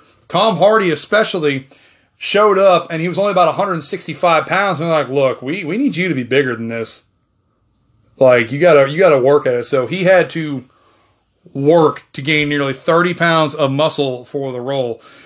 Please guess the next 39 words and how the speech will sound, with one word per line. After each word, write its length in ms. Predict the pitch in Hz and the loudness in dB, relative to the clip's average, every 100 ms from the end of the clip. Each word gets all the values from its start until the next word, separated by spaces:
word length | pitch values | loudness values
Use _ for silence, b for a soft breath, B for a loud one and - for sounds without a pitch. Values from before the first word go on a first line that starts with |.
| B B | B B
I 60 | |
mean, 140 | 131 127 | -2 2
his, 220 | 147 147 | 2 0
his 180 | 147 147 | -2 0
workout 600 | 151 175 175 156 151 156 | 2 2 2 2 0 -6
for 140 | - 147 | -6 -2
that 240 | 151 147 | 0 0
included 320 | 135 156 135 | -2 -8 -8
two 200 | - 175 | -6 -2
hours 320 | 160 160 156 | 0 2 0
every 300 | 143 147 156 | -2 -4 -4
day 300 | 139 151 143 | -2 0 0
each 400 | 135 147 139 123 | -2 -4 -6 -6
of 180 | 135 113 | -8 -4
boxing, 680 | 147 151 160 170 160 156 151 _ _ - | 0 0 0 -2 -6 -6 -10 _ _ -8
kickboxing, 800 | 165 - 151 147 147 147 151 143 | -8 -4 0 0 -2 -8 -10 -6
choreography, 840 | 156 160 147 147 143 156 147 143 b b b | -2 0 2 0 -2 -6 -6 -8 b b b
and 280 | 127 120 117 | -10 -6 0
weights. 300 | 147 127 - | 0 0 -4
He 80 | |
was 160 | 135 131 | -6 -4
eating 300 | 156 147 131 | -4 -4 -4
six 340 | - 185 175 - | -4 -4 -4 -4
to 200 | 165 170 | -2 0
eight 320 | 165 170 - | -2 -4 -6
times 420 | 165 156 151 131 | -2 0 0 -4
a 60 | 131 | -6
day, 480 | 123 160 135 120 - B B B | -2 0 0 -4 -12 B B B
working 440 | 120 160 170 165 | -2 0 0 -2
out 180 | 165 147 | 0 2
every 300 | 160 147 139 | 0 0 -4
single 320 | 165 151 143 | -4 -6 -2
day. 180 | 147 135 | -2 -2
He 120 | 170 | -2
was, 220 | 160 139 - B B | -4 -6 -10 B B
he 80 | 214 | -2
said, 160 | 190 | 2
"I 100 | 156 | 4
don't," 360 | 220 160 185 | 2 0 -6